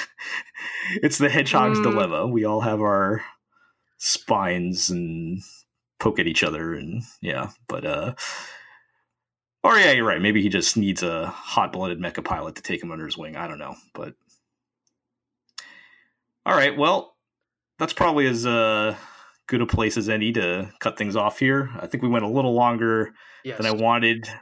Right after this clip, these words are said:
Speaker 2: A nice short podcast about <laughs> Neon Genesis
Speaker 1: I,
Speaker 2: Evangelion.
Speaker 1: I, I figured we'd go a little long on this one because there's gonna be, there was gonna be a lot of intro stuff to get through. We'll probably be a little more, probably be a
Speaker 2: Fair,
Speaker 1: little more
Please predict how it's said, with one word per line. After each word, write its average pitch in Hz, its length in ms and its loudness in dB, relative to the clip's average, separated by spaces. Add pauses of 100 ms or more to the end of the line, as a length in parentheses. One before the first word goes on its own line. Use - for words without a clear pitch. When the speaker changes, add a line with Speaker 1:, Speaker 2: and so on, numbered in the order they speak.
(360)
Speaker 2:
A 160 80 -4
nice 302 340 0
short 294 360 0 (140)
podcast 160 640 0
about 131 440 -2
<laughs> - 20 -14
Neon 208 400 0
Genesis 185 680 -2
Speaker 1:
I, 185 360 2
Speaker 2:
Evangelion. 165 480 2
Speaker 1:
I, 170 80 4
I - 20 4
figured 214 340 0
we'd 175 180 4
go 165 140 4
a - 20 4
little 151 260 4
long 135 340 4
on 120 140 0
this 120 220 -2
one 117 180 2
because 107 360 -2
there's 104 200 -4
gonna 107 180 -2
be, 104 120 -2
there 107 120 -2
was 104 120 -4
gonna 107 100 -2
be 101 60 -2
a 98 80 0
lot 95 160 0
of - 60 -4
intro 90 720 -2 (280)
stuff - 720 -6
to 110 80 -4
get 98 200 -4
through. 92 300 -8
We'll 95 100 -8
probably 107 260 0
be 101 100 -4
a 98 40 -4
little 95 160 -4
more, 90 240 -4 (800)
probably 180 220 4
be 165 60 6
a - 0 -
Speaker 2:
Fair, 160 60 6
Speaker 1:
little 156 120 6
more 135 100 6